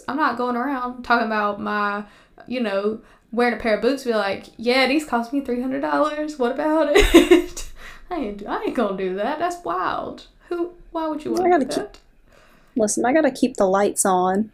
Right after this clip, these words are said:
Speaker 2: so
Speaker 1: Mm-hmm.
Speaker 2: I need to, I need to keep the clothes budget low.
Speaker 1: For real.
Speaker 2: So, Bernadette had planned to take, uh, Kirsten out that night and befriend her,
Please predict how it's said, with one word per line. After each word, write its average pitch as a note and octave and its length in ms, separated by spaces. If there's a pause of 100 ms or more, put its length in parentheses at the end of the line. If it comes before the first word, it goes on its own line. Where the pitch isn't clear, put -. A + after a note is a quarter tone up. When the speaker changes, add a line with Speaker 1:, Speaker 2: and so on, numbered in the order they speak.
(120)
Speaker 2:
so - 180
Speaker 1:
Mm-hmm. G#3+ 120
Speaker 2:
I B3 40
need A#3+ 200
to, G3 280 (220)
I - 40
need A3 120
to G#3 60
keep G#3 220
the G#3+ 60
clothes G#3 320
budget A3 280
low. A#3 300 (420)
Speaker 1:
For G#3+ 180
real. A3 340 (320)
Speaker 2:
So, G#3+ 260 (920)
Bernadette D#4 720 (180)
had A#3 180
planned B3 360
to C4+ 60
take, G#3+ 520 (680)
uh, G#3+ 240 (120)
Kirsten B3+ 460
out - 220
that A#3+ 160
night A3+ 280
and G3+ 120
befriend A3 600
her, A#3+ 480